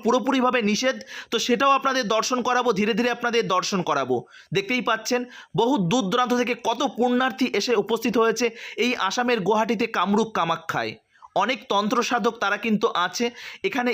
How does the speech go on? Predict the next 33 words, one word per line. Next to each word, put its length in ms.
এসে 160
বিভিন্ন 380
রকম 180
ম্যাজিক, 320
যেটা 180
আমরা 180
বিভিন্ন 240
স্থানে 340
দেখে 200
থাকি, 160
ব্ল্যাক 200
ম্যাজিক, 380
এরকম 200
অনেক 220
কিছু 200
কিন্তু 240
এই 140
স্থানে 280
তারা 140
শিখতে 300
আসেন। 240
দেখুন, 320
মা 100
আমাদের 240
অত্যন্ত 340
করুণাময়ী, 560
তো 100
মার 300
সাধনা 340
করলে 300
মাকে 380
খুব 180
তাড়াতাড়ি 400